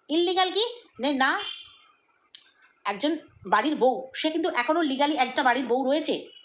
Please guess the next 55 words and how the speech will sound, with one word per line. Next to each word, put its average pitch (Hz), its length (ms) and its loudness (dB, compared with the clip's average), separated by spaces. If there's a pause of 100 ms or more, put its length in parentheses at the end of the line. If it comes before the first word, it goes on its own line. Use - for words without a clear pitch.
(760)
তার 330 180 2
সাথে 330 240 0
সম্পর্কে 285 520 0
জড়িয়ে, 262 440 0 (300)
মানে, 285 140 0
তার 247 320 2
টাকা 220 200 0
পয়সা 226 240 0
আত্মসাৎ 220 520 0 (100)
করে, 302 380 0 (180)
আত্মসাৎ 359 400 0
মানে 381 140 0
কি, 233 120 -4
ওই 214 200 -2
চুরি 285 160 0
করে 415 180 0
নয়, 254 280 0
চুরিটা 233 240 -2
আমি 339 140 2
একদমই 220 320 -2
মানতে 392 220 -2
পারছি 349 280 0
না। 302 100 0
মানে, 330 140 -2
তার 320 180 0
পয়সা 311 220 -2
দেখছো 339 180 -2
না, 294 80 2
বাড়ি 277 200 0
ফাড়ি 277 200 0
করে 269 200 0
নিয়ে 277 160 -2
তাকে 269 200 -2
ভুলিয়ে 262 260 0
ভালিয়ে, 269 300 0 (360)
আহ, 262 80 0
তার 262 140 0
পয়সা 262 220 0
খেয়ে 269 240 0
একেবারে 269 280 0 (240)
গোদার 254 200 2
খাসি 262 260 0
হয়েছে, 247 180 2
একেবারে 254 260 2
যাকে 247 180 0
বলে 254 160 2
কোদার 262 240 0
খাসি। 339 380 -2 (360)
চেহারা 294 240 2
দেখেছো? 480 320 0
মানে, 269 120 0
দেখলে 294 280 0
বমি 302 300 0
চলে 370 200 2
আসে। 175 220 -4